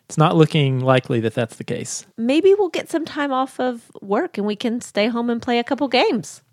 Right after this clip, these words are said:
Speaker 1: That's true. My university has <laughs> already canceled, uh, three days ahead. They're, uh, uh, telling everybody to leave, but we will not be.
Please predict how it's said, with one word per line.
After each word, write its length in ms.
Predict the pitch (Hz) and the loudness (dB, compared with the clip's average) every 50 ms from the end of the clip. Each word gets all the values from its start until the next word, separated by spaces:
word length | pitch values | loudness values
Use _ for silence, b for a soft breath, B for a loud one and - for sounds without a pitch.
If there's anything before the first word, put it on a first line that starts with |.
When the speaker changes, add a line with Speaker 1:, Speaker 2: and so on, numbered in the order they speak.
| _ _ | _ _
Speaker 1:
That's 180 | - 143 135 - | 0 0 0 2
true. 180 | - 196 208 | 2 2 4
My 160 | 165 135 135 139 | 6 6 6 6
university 580 | 147 147 143 139 131 143 139 - - - 139 117 | 6 4 2 4 4 2 2 2 0 -2 0 2
has 200 | 131 123 110 - | 2 0 0 2
<laughs> 0 | |
already 520 | - 127 151 147 117 - - 175 160 143 | 2 2 4 2 2 0 0 0 0 0
canceled, 680 | - - - 135 156 160 - - 127 113 110 113 131 - | -2 -4 -2 -2 -2 -2 0 0 0 0 -2 -2 -2 -4
uh, 140 | 135 120 | -4 -4
three 260 | 113 - - 151 143 147 | -4 -4 -2 -2 0 2
days 280 | 143 139 143 131 127 | 2 2 2 2 0
ahead. 380 | 120 107 139 143 123 117 113 113 | 0 0 0 0 0 -2 -2 -4
They're, 220 | 120 117 117 123 | -4 -2 -2 -2
uh, 160 | 120 113 117 135 B B B B B B B B - | -2 -2 -4 -6 B B B B B B B B -8
uh, 140 | 123 120 117 | -6 -6 0
telling 220 | - 190 196 196 208 | 2 4 4 6 6
everybody 320 | 190 196 175 190 190 190 | 4 4 4 4 4 4
to 80 | 160 156 | 4 4
leave, 480 | 151 170 170 147 127 120 107 - - | 6 6 6 6 4 2 0 -2 0
but 280 | - 117 117 120 - - _ b b b b b _ | 0 2 2 0 -2 -6 _ b b b b b _
we 260 | - 135 143 175 185 190 | -4 0 2 2 4 4
will 140 | 180 170 | 4 4
not 240 | 165 175 185 - - | 4 4 4 2 2
be. 300 | 139 127 120 131 165 156 | 0 0 2 2 0 0